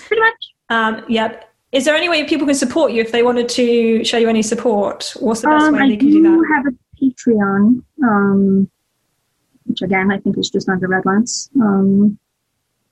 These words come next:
Speaker 1: and I have a donation page on my blog, which should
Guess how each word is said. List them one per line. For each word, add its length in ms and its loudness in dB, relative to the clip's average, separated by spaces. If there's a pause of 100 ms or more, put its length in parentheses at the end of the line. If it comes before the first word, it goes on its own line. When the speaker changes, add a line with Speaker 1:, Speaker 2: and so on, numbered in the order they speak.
(140)
Speaker 1:
and 100 2
I 40 0
have 140 0
a 40 2
donation 520 0
page 300 0
on 160 0
my 200 2
blog, 640 0 (140)
which 240 0
should 640 -2